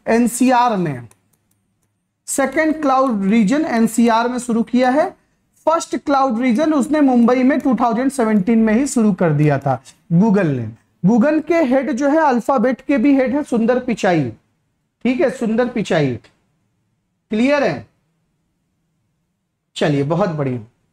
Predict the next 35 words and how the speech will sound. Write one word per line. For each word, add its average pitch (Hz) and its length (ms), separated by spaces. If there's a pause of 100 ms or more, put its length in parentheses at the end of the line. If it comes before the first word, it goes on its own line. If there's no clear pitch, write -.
(1000)
तो 302 380
आइए 240 360
आगे 226 280
बढ़ते 247 340
हैं। 311 280 (1500)
Google 214 400
पे 269 200
और 226 500
यहाँ 220 280
पे 240 420
National 247 260
Institute 233 380
of 240 80
Finance 214 400
Management, 208 440
एनआईएफ़एम 208 800 (380)
पे 196 80
बहुत 180 320
ज्यादा 214 260
जो 196 180
है 220 300
कि 220 300
हम 196 220
लोग 214 200
का 220 100
वो 190 180
हो 202 120
गया, 240 280 (840)
बातें 165 300
हो 202 160
गई। 247 140 (120)
अरे 240 180
दोस्तों, 220 380
यहाँ 233 280
पे, 262 160